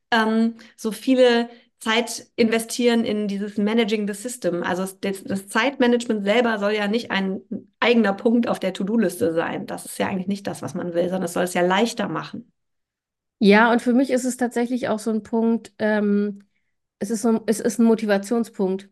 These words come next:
Speaker 2: Also Neues ist
Speaker 1: Mhm.
Speaker 2: für mich immer gut,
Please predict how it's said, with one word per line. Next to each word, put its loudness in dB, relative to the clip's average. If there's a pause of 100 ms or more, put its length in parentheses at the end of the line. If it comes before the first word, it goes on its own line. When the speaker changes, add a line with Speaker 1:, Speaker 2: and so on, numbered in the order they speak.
(420)
Speaker 2:
Also 2 (240)
Neues 2
ist -10 (120)
Speaker 1:
Mhm. -8
Speaker 2:
für -6
mich 4
immer 4
gut, 0